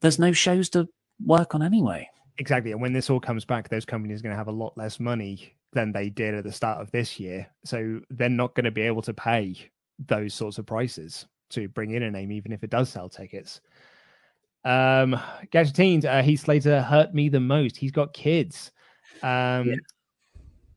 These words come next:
Speaker 2: Tugagami says, I got that right. "Thanks for all the news and everything you're doing through all this time. Keep up the great work and keep me entertained."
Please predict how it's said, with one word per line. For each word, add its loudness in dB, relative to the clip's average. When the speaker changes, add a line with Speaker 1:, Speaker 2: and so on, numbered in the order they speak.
Speaker 2:
Tugagami 2
says, 4
I -6
got -8
that -6
right. -2
"Thanks 4
for 0
all 8
the 4
news 2
and 0
everything 0
you're -2
doing -4
through -8
all -6
this -12
time. 2
Keep -8
up -6
the -10
great -6
work -2
and -12
keep -14
me -10
entertained." -2